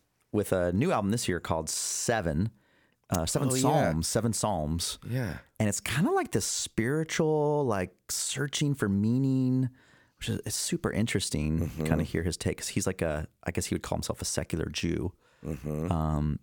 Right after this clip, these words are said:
Speaker 2: Hmm.
Speaker 1: and so you almost by the end of it want him to be like, "And the answer is Jesus." <laughs> And, like, but he just never gets
Speaker 2: Yeah.
Speaker 1: there. But yeah, it's, if you get a chance, dial that up on your device and listen to that. Seven Psalms.
Speaker 2: That's interesting about that secular Jew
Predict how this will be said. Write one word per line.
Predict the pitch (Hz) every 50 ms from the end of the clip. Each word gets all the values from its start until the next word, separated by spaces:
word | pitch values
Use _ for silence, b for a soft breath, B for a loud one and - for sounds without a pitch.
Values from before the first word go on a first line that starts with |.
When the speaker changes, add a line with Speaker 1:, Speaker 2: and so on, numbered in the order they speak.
| _ -
Speaker 2:
Hmm. | 82 78 78 -
Speaker 1:
and | - 98 95 -
so | -
you | 107 107 110 - -
almost | 135 151 165 165 156
by | - 131 107
the | - -
end | 123 135
of | 131 110
it | 104 -
want | 98 104 104 -
him | 107 113 104
to | 107
be | 95 107 101
like, | 95 92 92 - -
"And | - 185 196 190 190
the | 196 185 208
answer | 262 339 - 466 453 -
is | - 349
Jesus." | 381 - 508 523 554 - 605 640 508 - - -
<laughs> | 214 -
And, | - 220 202
like, | 170 147 147 -
but | 160 143
he | 131
just | 123 135 127 -
never | 147 139 135 127 131 120 117 - _ _ _ - 98 -
gets | 120 107 - -
Speaker 2:
Yeah. | 92 87
Speaker 1:
there. | 80 78 80 80 85 90 B B B B B B B B B B B -
But | 104 92
yeah, | 127 110 87 82
it's, | 65 - - - - - - -
if | 98 98 -
you | 107
get | 101 117 110
a | 104
chance, | - - 101 92 87 85 78 - - - - - - - - - - 101 92
dial | - 95 87 87
that | 90 85 80
up | 85 85 - 82
on | 80 82 82
your | 82 82
device | 78 85 78 78 78 80 82 - - -
and | - 76 - -
listen | - 90 - - 82
to | 78
that. | 78 - -
Seven | - 90 82 90
Psalms. | - - 78 78 78 92 - - - - - _ B B B B B B B
Speaker 2:
That's | - -
interesting | 147 147 - - - 117 107
about | 95 90
that | 90 82 -
secular | - 92 87 - 85 80 80
Jew | 67 76 82 80 80 78 -